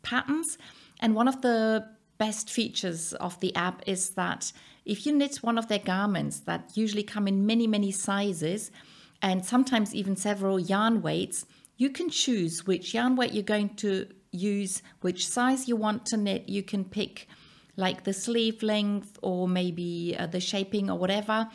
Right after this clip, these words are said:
And you choose all these things, and then the app only shows the numbers that you need for your size, for your yarn choice,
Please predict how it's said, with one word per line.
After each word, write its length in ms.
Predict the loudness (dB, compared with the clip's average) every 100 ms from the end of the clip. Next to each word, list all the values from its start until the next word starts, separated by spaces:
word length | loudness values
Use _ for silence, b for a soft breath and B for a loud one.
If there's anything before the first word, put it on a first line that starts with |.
| B B B 2
And 160 | 2
you 100 | 2
choose 400 | 0 0 2 4
all 140 | 2 2
these 240 | 0 -2
things, 440 | 0 0 2 0 -2
and 200 | 0 2
then 140 | 4
the 160 | 2 0
app 220 | -4 -4 0
only 320 | 4 6 4
shows 640 | 0 0 0 2 0 -2 -6
the 140 | 0
numbers 480 | 2 4 4 2 0
that 180 | -2 -2
you 300 | 2 6 6
need 380 | 6 4 0
for 200 | -4 -6
your 300 | -4 0 0
size, 480 | 0 -2 0 0 -2
for 80 | -6
your 180 | -2 -2
yarn 300 | 0 -2 -2
choice, 420 | -4 -4 -4 -6